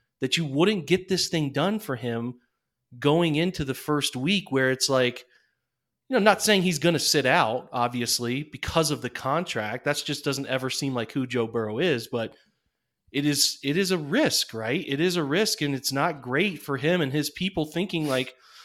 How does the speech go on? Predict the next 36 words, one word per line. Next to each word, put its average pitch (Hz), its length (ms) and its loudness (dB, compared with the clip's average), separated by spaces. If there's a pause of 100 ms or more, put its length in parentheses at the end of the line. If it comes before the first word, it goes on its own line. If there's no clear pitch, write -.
(160)
long-term 147 760 2 (120)
situations. 147 840 2
So, 135 380 2 (600)
you 233 100 -4
know, 170 360 4
and 165 100 2
again, 208 300 4
too, 240 260 2
on 175 120 4
top 190 260 2
of 190 60 -2
that, 160 120 2
we 147 100 0
talked 160 300 -2
yesterday, 151 360 0
we 131 120 -2
mentioned, 147 400 -4
like, 135 180 -6
these 139 200 -4
teams, 151 400 -2
the 127 80 -8
Chiefs, 147 400 -2
the 131 100 -4
Bills, 127 460 0
the, 117 80 -10 (180)
the, 120 200 -8
the, 120 280 -12
the, 113 200 -8
uh, 101 200 -8 (540)
Bengals 147 360 2
here 120 140 0
who 120 140 -2
have 113 140 -2
gone 131 260 0
through 127 160 -2
early 123 480 -2